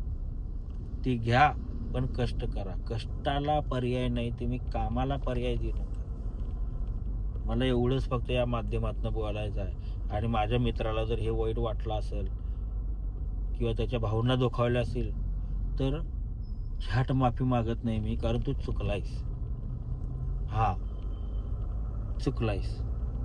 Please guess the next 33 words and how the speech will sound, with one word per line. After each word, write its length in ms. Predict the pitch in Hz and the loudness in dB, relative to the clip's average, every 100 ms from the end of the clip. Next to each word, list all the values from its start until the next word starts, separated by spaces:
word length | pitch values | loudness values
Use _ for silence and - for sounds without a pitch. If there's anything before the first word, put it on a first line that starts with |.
| - - - - - - - - - 113 | -2 -2 -2 -2 -2 -2 -2 -2 0 0
आजचा 260 | - - | 0 2
व्हिडिओ 420 | 127 131 123 135 160 185 - - - - - | 4 4 4 4 2 2 0 0 -2 -2 -2
हा 140 | 104 117 | 0 2
ज्ञानी 440 | 117 120 120 131 | 6 6 8 6
होता. 420 | 123 117 123 139 160 - - - | 4 4 2 2 2 0 -2 0
मला 200 | 110 135 | 2 4
माहीत 360 | 131 123 135 - | 6 6 6 4
आहे 300 | 135 113 - - - | 2 2 0 0 0
हा 180 | 107 123 | 4 6
व्हिडिओ 280 | 123 127 | 8 8
व्हायरल 360 | 127 117 117 120 | 8 8 8 6
नाही 180 | 120 120 | 6 4
होणार, 280 | 113 110 98 - - - - | 4 0 0 -2 -2 -2 0
मला 180 | 123 131 | 2 4
माहीत 360 | 135 131 139 - | 6 6 4 2
आहे 440 | 131 113 - - - | 2 2 0 -2 0
हा 200 | - 127 | 6 6
व्हिडिओ 260 | 127 131 | 8 4
पाच 260 | 127 127 120 | 6 4 4
पंचवीस 400 | 131 123 131 123 | 2 2 2 2
हजाराच्या 460 | 113 120 123 135 | 4 4 4 2
वर 200 | 127 127 | 2 2
कोणी 300 | 123 123 123 | 2 2 4
नाही 160 | 127 127 | 4 4
बघणार, 380 | 120 113 110 104 - - - | 4 2 0 -2 -2 -4 -2
पण 100 | 127 | 0
मला 220 | 123 127 123 - | 2 2 2 2
एक 180 | 139 147 | 4 4
गोष्ट 420 | 131 139 127 - | 4 4 4 2
माहीत 340 | 135 120 117 110 | 4 4 4 2
आहे, 840 | 101 - - - - - - 120 | 0 -2 -2 -2 -2 -2 -2 2
एक 80 | 127 | 2
गोष्ट, 340 | 120 120 113 | 4 2 2